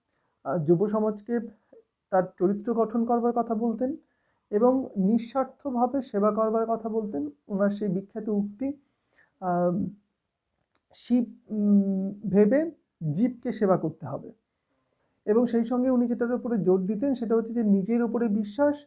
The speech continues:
এবং ঈশ্বরে-, ঈশ্বরের প্রতি বিশ্বাস। এবার আসুন আমরা দেখি যে এই যে, আহ, বিষয়গুলোর কথা বললাম, স্বামীজি যে বিষয়গুলোর, আহ, উপরে খুব জোর দিয়েছেন তার জীবনে, তিনি যুব সমাজকে নিয়ে অনেক স্বপ্ন দেখেছেন, দেখতেন।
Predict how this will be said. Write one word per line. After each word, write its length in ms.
এবং 260
ঈশ্বরে-, 400
ঈশ্বরের 500
প্রতি 200
বিশ্বাস। 420
এবার 520
আসুন 280
আমরা 180
দেখি 500
যে 340
এই 280
যে, 280
আহ, 320
বিষয়গুলোর 720
কথা 260
বললাম, 460
স্বামীজি 440
যে 120
বিষয়গুলোর, 760
আহ, 280
উপরে 220
খুব 320
জোর 240
দিয়েছেন 320
তার 180
জীবনে, 440
তিনি 180
যুব 260
সমাজকে 420
নিয়ে 160
অনেক 300
স্বপ্ন 320
দেখেছেন, 480
দেখতেন। 640